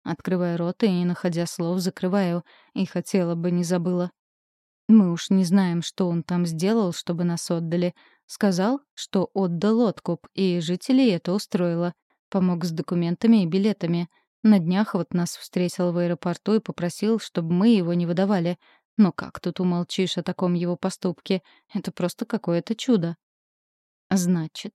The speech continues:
Тим помог. И молчал. «А давно вы прилетели?» «Позавчера. В гостинице были, с силами собирались». «А почему сразу не приехали?»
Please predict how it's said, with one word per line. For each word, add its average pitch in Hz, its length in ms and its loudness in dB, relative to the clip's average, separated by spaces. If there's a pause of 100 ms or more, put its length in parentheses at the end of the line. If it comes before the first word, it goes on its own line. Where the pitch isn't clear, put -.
(140)
Тим 233 420 4
помог. 170 500 -4 (160)
И 214 160 4
молчал. 190 680 0 (720)
«А 208 100 6
давно 196 300 6
вы 330 100 2
прилетели?» 175 680 -2 (600)
«Позавчера. 190 640 2 (160)
В 220 120 4
гостинице 180 600 0
были, 175 240 -2
с 175 60 -6
силами 175 400 0
собирались». 175 600 -2 (540)
«А 170 140 -10
почему 175 320 -4
сразу 170 380 -2
не 208 120 4
приехали?» 233 560 0